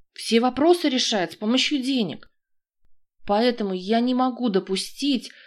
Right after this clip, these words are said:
того, чтобы он со мной развелся. Что? Как я намерена этому помешать?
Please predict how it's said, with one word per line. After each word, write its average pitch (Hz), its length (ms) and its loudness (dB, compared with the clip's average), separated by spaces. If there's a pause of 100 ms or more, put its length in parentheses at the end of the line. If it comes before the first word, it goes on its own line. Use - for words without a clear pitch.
(140)
того, 240 300 2
чтобы 208 280 -2
он 220 180 0
со 220 140 -4
мной 196 160 -4
развелся. 175 680 -6 (1040)
Что? - 520 -4 (960)
Как 247 280 0
я 247 80 2
намерена 247 420 2
этому 240 340 0
помешать? 247 640 -2